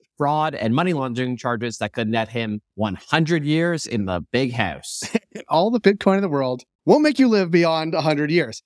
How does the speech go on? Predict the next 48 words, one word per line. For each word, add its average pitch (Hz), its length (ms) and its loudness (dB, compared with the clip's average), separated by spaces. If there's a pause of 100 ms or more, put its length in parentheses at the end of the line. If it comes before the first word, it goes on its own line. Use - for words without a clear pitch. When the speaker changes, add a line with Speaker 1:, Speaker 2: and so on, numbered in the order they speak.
(140)
Speaker 2:
That's 196 220 4
right. 143 180 2
Three 240 220 4
weeks 277 240 0
into 233 140 2
the 226 80 -2
trial, 139 320 0
the 135 80 -4
defense 185 400 0
has 156 160 0
been 139 160 0 (100)
unable 156 380 2
to - 140 -4
make 127 220 0
S 143 160 -2
B 135 140 0
F 127 160 0
look 135 240 -2
like 135 180 -2
an 120 140 0 (240)
upright 180 440 4
entrepreneur 139 640 -2
who 131 140 0
got 120 340 -2
in 127 240 -2
over 113 280 -10
his 104 180 -10
head. 247 200 0
Instead, 156 440 0 (160)
the 160 80 0
prosecution 202 680 0
has 160 140 -4
successfully 202 680 0
painted 165 320 -4
him 175 220 0 (220)
as 131 160 -2
a 123 60 0
manipulative 202 560 0
fraudster 190 520 0 (200)
thanks 208 160 4
to 254 100 0
a 233 60 2
paper 185 320 0
trail 180 380 -2
and 170 180 0
star 156 300 0
witnesses 175 500 -4
like 135 460 0